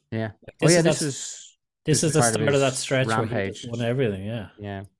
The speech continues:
Speaker 1: But on, on the, on the Bryson thing as well, yes, this is where you do miss that kind of stuff, this kind of madness, you know, where he was kind of goading Lee Westwood and Lee Westwood was responding. Then we just get it, like, it looks like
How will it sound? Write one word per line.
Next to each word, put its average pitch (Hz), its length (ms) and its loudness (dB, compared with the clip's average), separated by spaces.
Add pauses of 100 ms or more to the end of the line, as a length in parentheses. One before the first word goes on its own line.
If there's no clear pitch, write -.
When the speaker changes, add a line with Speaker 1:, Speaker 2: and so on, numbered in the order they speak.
(480)
Speaker 1:
But 143 100 2
on, 160 200 2
on 147 200 -2
the, 131 140 -2
on 135 160 -6
the 117 80 -6
Bryson 127 420 -4
thing 92 400 -12
as 104 160 -8
well, 110 400 0 (840)
yes, 143 340 0
this 143 200 -2
is 135 140 -6
where 147 100 -2
you 139 120 -4
do 131 160 -6
miss 127 220 -10
that - 260 -12
kind 98 160 -10
of 92 60 -12
stuff, - 340 -18 (140)
this 110 160 -6
kind 104 180 -6
of 98 260 -12
madness, 107 540 -4
you 110 60 -8
know, 113 140 -2
where 110 120 0
he 107 140 0
was 98 180 -4
kind 104 160 -4
of 101 180 -10 (300)
goading 107 380 -4
Lee 101 160 -6
Westwood 104 380 -6
and 95 140 -12
Lee 98 120 -8
Westwood 98 360 -10
was 98 100 -14
responding. 98 500 -10
Then 113 160 -6
we 98 120 -10
just 98 160 -10
get 90 140 -8
it, - 140 -18
like, - 180 -12 (180)
it - 160 -16
looks - 160 -14
like 101 140 -10